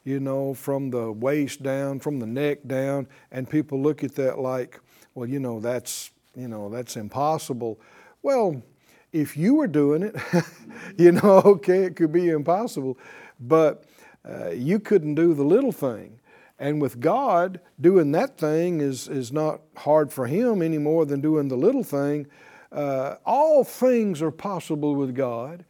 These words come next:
and all things are possible to him that believes. We need to, uh, have this. If you hadn't got here, you, this is the first step. You need to believe it's possible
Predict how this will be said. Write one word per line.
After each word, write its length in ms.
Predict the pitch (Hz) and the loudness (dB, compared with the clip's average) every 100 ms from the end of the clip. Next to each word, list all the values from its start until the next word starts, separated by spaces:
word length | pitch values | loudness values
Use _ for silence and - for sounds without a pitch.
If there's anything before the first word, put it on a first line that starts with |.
| _ - _ | _ -20 _
and 200 | 147 175 | 0 2
all 320 | 185 247 262 | 4 4 4
things 360 | 240 240 240 196 | 4 0 0 -2
are 60 | 196 | -4
possible 640 | - 220 208 208 190 196 | -4 -6 -6 -6 -4 -2
to 80 | 170 | -2
him 320 | 156 202 175 | -2 -2 -4
that 140 | 156 | -4
believes. 640 | 156 156 196 233 165 151 - _ - - _ 147 151 _ - | -2 2 2 2 -2 -4 -10 _ -20 -20 _ -14 -14 _ -10
We 300 | 170 196 214 | -2 0 2
need 540 | 185 233 294 277 - | 2 2 0 -2 -6
to, 540 | - 208 170 147 143 - - - - | -4 -2 -2 -2 -4 -12 -20 -18 -14
uh, 320 | 147 143 - | -10 -10 -10
have 420 | - 175 254 214 160 | -6 -2 0 0 0
this. 320 | 269 254 - | 0 0 -2
If 260 | - 156 | -6 -4
you 80 | 147 | -2
hadn't 200 | 175 220 | -2 -2
got 220 | 208 214 | 0 -2
here, 240 | 156 240 254 | -2 -4 -2
you, 140 | 180 | -2
this 200 | 160 196 | -4 -4
is 120 | 180 | -4
the 60 | 170 | -4
first 340 | - 226 208 | 2 2 2
step. 440 | - 233 240 202 - - - - | 0 2 2 0 -6 -20 -20 -12
You 120 | - 160 | 0 2
need 220 | 240 311 | 2 0
to 80 | 254 | 0
believe 720 | 208 214 254 269 185 185 - | 0 2 2 2 2 -2 -2
it's 240 | 180 160 | -4 -4
possible 920 | - - 214 226 - 175 127 117 - | -10 -6 -2 -2 -2 -2 -2 -4 -8